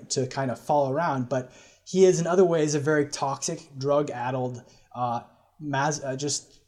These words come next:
absolutely rude to everyone he meets. And he's allowed to have his eccentricities. He's allowed to have his,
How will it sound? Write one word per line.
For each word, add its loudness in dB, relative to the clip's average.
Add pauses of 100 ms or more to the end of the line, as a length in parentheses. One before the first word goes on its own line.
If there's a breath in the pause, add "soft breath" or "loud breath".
(160)
absolutely 0
rude 0
to -6
everyone 0
he -2
meets. 2 (240 soft breath)
And -4
he's -4
allowed 0
to -6
have 0
his -2
eccentricities. -2
He's -4
allowed 2
to -4
have -2
his, -4